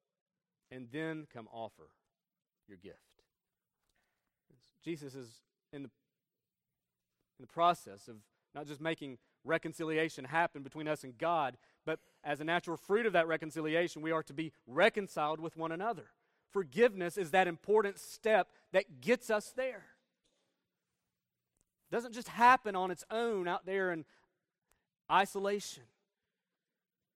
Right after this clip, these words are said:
That's the process. It's a decision, it's conditioned upon repentance,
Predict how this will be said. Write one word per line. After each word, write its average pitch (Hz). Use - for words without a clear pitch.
That's 143
the 160
process. 165
It's -
a 110
decision, 180
it's 123
conditioned 175
upon 160
repentance, 196